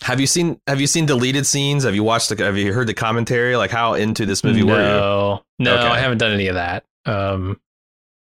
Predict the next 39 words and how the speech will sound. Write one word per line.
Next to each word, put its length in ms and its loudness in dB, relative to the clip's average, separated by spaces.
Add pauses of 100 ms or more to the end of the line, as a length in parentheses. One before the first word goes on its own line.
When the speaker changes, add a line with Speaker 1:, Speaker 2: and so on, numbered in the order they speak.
(340)
Speaker 2:
e-, 60 -2
even 340 0
though 100 4
I'm 80 2
sure 160 2
that 100 4
was 120 2
on 100 2
the 80 0
D 140 0
V 100 0
D, 160 0
I 40 0
don't 140 0
think 140 -2
I 40 0
ever 160 -2
engaged 320 -2
in 80 -4
that. 180 -4
I 40 0
was 140 0
more, 240 2
like, 260 -2
into 300 -2
The 140 -4
Matrix 480 -4
and 100 -2
shit 260 -2
when 120 -2
I 80 -4
was 100 -4
doing 160 -4
my 100 -4
D 120 -4
V 80 -4
D 120 -4
stuff, 300 -2
Speaker 1:
Mm-hmm. 60 -4